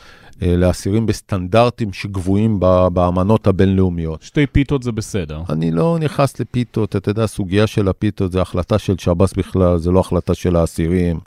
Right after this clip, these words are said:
Speaker 1: היא, היא הגיעה ממניעים, אה, כלכליים, טהוריים, ולא מניסיון לשדרג את, אה,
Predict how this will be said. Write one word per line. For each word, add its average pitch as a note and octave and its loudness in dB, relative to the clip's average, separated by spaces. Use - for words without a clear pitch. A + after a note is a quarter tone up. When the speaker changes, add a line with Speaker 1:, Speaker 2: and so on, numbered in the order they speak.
Speaker 1:
היא, F#2+ 2
היא G2 0
הגיעה G#2 2
ממניעים, G2 2
אה, F2 2
כלכליים, A#2+ 0
טהוריים, A#2 2
ולא A2+ 2
מניסיון A2 2
לשדרג G#2 0
את, - -4
אה, G2 0